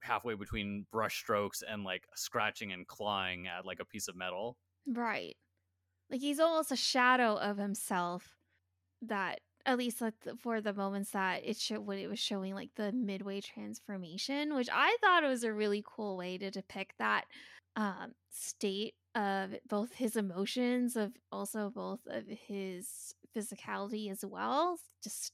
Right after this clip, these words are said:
Speaker 2: showing, like, how both are tied in, um, together.
Speaker 1: Yeah, no, I, I really like it, and I kind of wish that it had been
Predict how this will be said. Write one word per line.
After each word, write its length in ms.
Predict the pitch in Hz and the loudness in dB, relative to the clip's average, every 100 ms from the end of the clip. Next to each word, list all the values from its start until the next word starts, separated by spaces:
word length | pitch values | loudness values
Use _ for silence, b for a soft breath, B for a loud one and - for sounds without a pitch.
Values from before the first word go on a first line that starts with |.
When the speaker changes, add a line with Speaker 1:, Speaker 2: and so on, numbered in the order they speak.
| _ - | _ -16
Speaker 2:
showing, 380 | - 196 190 | -6 -4 -2
like, 180 | 196 196 | -2 -6
how 300 | - 208 190 | -2 2 2
both 280 | 185 180 202 | 0 -4 -4
are 100 | 196 | -4
tied 440 | - - 185 185 180 | -6 -2 0 0 -2
in, 320 | 185 202 233 B B B B - | -2 -2 -4 B B B B -2
um, 320 | 196 185 190 | 0 0 -4
together. 640 | - 208 175 196 226 262 - _ _ _ _ - | -4 -4 -2 2 2 0 -6 _ _ _ _ 0
Speaker 1:
Yeah, 300 | 135 127 92 | 2 4 2
no, 220 | 104 104 | 0 0
I, 220 | 104 135 - | 2 0 0
I 100 | 165 | 0
really 260 | 190 170 | 2 4
like 220 | 123 113 127 | 4 2 2
it, 80 | 110 | 0
and 180 | 113 - | -2 -4
I 120 | 113 151 | -2 -2
kind 260 | - 247 | -2 0
of 100 | 175 | 0
wish 280 | 110 113 113 | 2 0 0
that 140 | 117 104 | -2 -2
it 80 | |
had 160 | 107 101 | -4 -2
been 400 | 107 104 101 | 0 0 -2